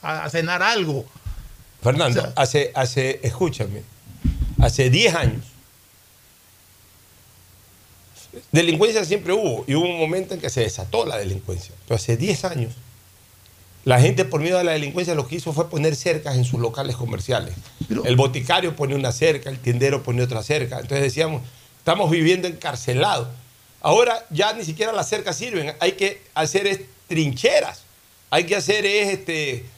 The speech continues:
Speaker 2: ¿cómo se llama esto que hacen en las grandes guerras para meterse bajo la tierra, eh, eh, para, para evitar los bombardeos?
Speaker 1: Ala,
Speaker 2: Lo, lo,
Speaker 1: ya, ya, sí.
Speaker 2: este, se me fue ahorita la palabra.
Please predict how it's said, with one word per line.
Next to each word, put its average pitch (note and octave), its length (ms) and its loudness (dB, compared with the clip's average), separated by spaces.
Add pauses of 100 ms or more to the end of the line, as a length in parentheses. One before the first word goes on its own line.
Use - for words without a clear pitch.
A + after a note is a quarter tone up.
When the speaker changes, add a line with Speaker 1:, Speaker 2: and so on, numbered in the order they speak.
Speaker 2:
¿cómo F3+ 220 0
se F#3 80 2
llama F#3+ 160 2
esto G3 180 -6
que F#3+ 80 -2
hacen F#3+ 220 -2
en F3 80 -2
las D#3+ 100 0
grandes F3+ 340 0
guerras F3 300 0
para D#3 140 -6
meterse F3 300 -4
bajo F3+ 220 4
la E3+ 120 -4
tierra, F3+ 400 -2
eh, - 20 -4 (100)
eh, B2+ 840 -8 (340)
para, C3 200 -2
para C#3 140 0
evitar C3+ 400 -2
los E3 100 2
bombardeos? D3+ 580 0 (580)
Speaker 1:
Ala, C#3+ 720 0
Speaker 2:
Lo, B2 180 -10
lo, B2+ 140 -6
Speaker 1:
ya, C#3+ 160 -2
ya, C3+ 240 0
sí. C3+ 140 -4 (180)
Speaker 2:
este, - 360 -6
se B2+ 140 0
me B2 120 4
fue D#3+ 120 4
ahorita E3 240 0
la D#3 160 0
palabra. D3+ 480 -2